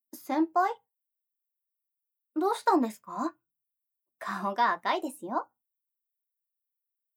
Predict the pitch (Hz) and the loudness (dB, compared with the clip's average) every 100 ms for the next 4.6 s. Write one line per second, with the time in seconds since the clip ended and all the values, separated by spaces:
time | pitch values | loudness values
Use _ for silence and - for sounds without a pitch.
0 | _ _ _ - - _ - - - _ | _ _ _ -14 -14 _ -20 -20 -20 _
1 | _ _ _ - 208 226 247 254 269 311 | _ _ _ 0 0 2 2 2 2 2
2 | 311 220 - _ _ _ - 254 285 302 | 2 0 -6 _ _ _ 0 2 2 0
3 | 311 311 320 330 277 202 202 220 247 269 | -2 -2 0 0 0 -4 -6 -4 -4 -2
4 | 285 240 - 247 311 - | -2 -4 -6 -4 -4 -6